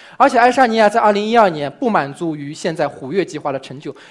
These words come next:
又开始了另外一个更有意思的项目，叫做“编程小老虎”项目。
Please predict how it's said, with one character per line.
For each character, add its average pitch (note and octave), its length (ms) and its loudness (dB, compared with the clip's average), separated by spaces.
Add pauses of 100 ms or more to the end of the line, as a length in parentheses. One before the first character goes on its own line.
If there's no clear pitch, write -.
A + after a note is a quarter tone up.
又 A#3 100 -4
开 C#4+ 280 0
始 D4+ 180 -10
了 E3 80 2
另 F4+ 180 0
外 E4 120 0
一 F3+ 40 -4
个 F3 100 -10
更 G#4+ 180 2
有 E3 160 -2
意 B2 80 -8
思 - 140 -16
的 C3+ 60 -10
项 C3+ 220 -6
目， A#2+ 120 -14 (260)
叫 B3 120 0
做 A3+ 120 0
“编 D#4 380 0
程 A#3 180 -4
小 E3 240 0
老 C3+ 200 0
虎” C3 160 -12
项 B2 240 -10
目。 A2+ 100 -20